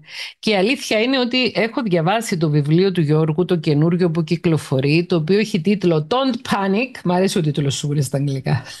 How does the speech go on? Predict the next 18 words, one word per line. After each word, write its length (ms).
<laughs> 1080
Don't 420
Panic. 360
Αιτίες 720
και 160
θεραπεία 640
των 200
κρίσεων 380
πανικού 360
από 160
τις 160
εκδόσεις 500
Αρμός. 440
Υπάρχει 500
το 100
βιβλίο 320
στα 160
βιβλιοπωλεία. 800